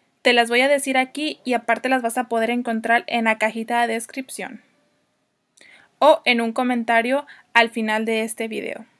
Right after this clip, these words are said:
Señor y señora, te pido dame la habilidad de enviar este sueño al otro lado de la tierra o al límite del agua. Si él o ella está en el cielo o en el suelo, por los poderes del fuego, para que brille brillante,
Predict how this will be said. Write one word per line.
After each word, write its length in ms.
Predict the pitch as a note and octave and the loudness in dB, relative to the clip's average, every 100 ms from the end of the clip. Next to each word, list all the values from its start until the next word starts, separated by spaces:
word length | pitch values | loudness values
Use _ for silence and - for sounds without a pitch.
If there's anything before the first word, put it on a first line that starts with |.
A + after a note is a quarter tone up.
| _ _ _ _ _ _ _ _ _ _ | _ _ _ _ _ _ _ _ _ _
Señor 600 | - - B3 B3 C4+ D4 - | -8 0 2 2 2 2 0
y 140 | C4+ | -4
señora, 600 | C4 A#3 A#3 A3+ A#3+ B3+ _ | -2 -2 0 0 0 -4 _
te 120 | A#3 | -6
pido 480 | A3+ - C4 C#4+ D4+ | -6 -2 0 2 2
dame 300 | B3+ B3 C4+ | 2 0 0
la 100 | B3+ | 0
habilidad 500 | A#3+ A#3 A#3 A3+ A#3 | 0 -2 -2 0 2
de 80 | B3+ | 0
enviar 360 | A#3 A3+ A3 | -2 -2 -4
este 280 | A#3+ - A3+ | -6 -8 -8
sueño 460 | A3+ A3 G#3 A3 - _ _ | -6 -6 -6 -8 -12 _ _
al 200 | B3 A#3+ | 4 4
otro 240 | C4 D4+ | 2 0
lado 260 | D4 C4+ C4+ | 0 2 2
de 80 | C4+ | 0
la 160 | B3 | -2
tierra 520 | B3 - B3 B3+ C#4 - | -4 -6 -4 -4 -6 -4
o 160 | B3+ A#3+ | 0 2
al 140 | A3+ | 0
límite 420 | A3+ A#3 A#3+ B3 | 0 -2 -4 -6
del 200 | A3+ A3 | -4 -4
agua. 320 | G#3 G#3 A3 _ _ - - | -4 -4 -10 _ _ -20 -20
Si 340 | - - A#3+ - | -14 -6 -6 2
él 300 | B3+ B3+ A#3 | 4 4 2
o 180 | - A3 | 0 2
ella 340 | A#3 A#3 A3+ - | 2 2 0 0
está 320 | A3+ A3+ A#3+ | -4 0 0
en 100 | A#3+ | 2
el 160 | B3+ B3+ | 0 -2
cielo 480 | - A#3+ A3 G3+ - | -2 0 0 -2 -2
o 160 | A3 | -2
en 100 | A3 | -2
el 160 | G#3 A3 | -4 -8
suelo, 440 | - A3+ A3 A3 _ _ _ | -2 0 0 -4 _ _ _
por 160 | A#3+ A#3 | -2 0
los 180 | A#3 B3 | 0 0
poderes 440 | A#3+ A#3 A#3+ C4 | 0 2 2 0
del 160 | B3+ A#3+ | -2 -4
fuego, 440 | - A#3+ A3+ A3 _ | -2 -2 -2 -8 _
para 320 | - A3+ A3 A3 | 4 6 6 2
que 160 | A3 | -6
brille 480 | G#3 A#3 B3 B3+ C4+ | -2 -2 0 -2 -4
brillante, 720 | A3 A3+ G#3+ A3 G#3+ A3+ D4+ | -6 -8 -4 -4 -4 -6 -8